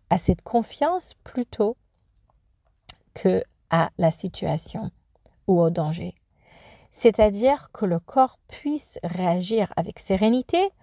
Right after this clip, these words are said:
face à un danger. Ça dépend de ma confiance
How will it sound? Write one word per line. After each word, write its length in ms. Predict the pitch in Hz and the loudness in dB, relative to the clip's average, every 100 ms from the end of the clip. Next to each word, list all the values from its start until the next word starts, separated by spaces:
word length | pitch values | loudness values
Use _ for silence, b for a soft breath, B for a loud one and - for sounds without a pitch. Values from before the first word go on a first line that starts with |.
| b b b b _ | b b b b _
face 380 | - 285 285 262 | 2 4 4 0
à 60 | |
un 100 | 226 | -2
danger. 480 | 185 165 160 156 160 | -2 -2 -4 -4 -6
Ça 280 | - 294 294 | -4 -4 -2
dépend 420 | 180 - 202 233 | -4 -2 -2 0
de 120 | 175 | 0
ma 360 | 156 170 196 - b b b _ - | 0 0 0 -2 b b b _ -6
confiance 560 | 233 226 - 170 - | -4 -4 -4 -4 -6